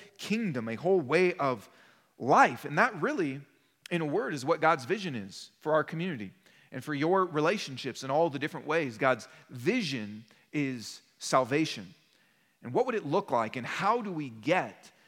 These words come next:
to live into that vision that God has for us? How do we experience God's vision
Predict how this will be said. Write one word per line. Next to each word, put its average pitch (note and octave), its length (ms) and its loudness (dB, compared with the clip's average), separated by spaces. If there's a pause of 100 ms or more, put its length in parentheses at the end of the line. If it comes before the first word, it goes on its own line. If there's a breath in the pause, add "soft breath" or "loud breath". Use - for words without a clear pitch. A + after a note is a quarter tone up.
(220 soft breath)
to C#3+ 160 -6
live D3 460 4
into F3+ 560 -4
that - 280 -2
vision A2 460 -6 (320 soft breath)
that C#3 120 -6
God B2+ 220 4
has A#2 260 -2
for G#2 160 -8
us? - 300 -16 (360 soft breath)
How A3+ 220 2
do C#4 60 0
we G#3 160 0
experience D#3 680 -4 (120)
God's D#3+ 540 2 (100)
vision C3 840 -2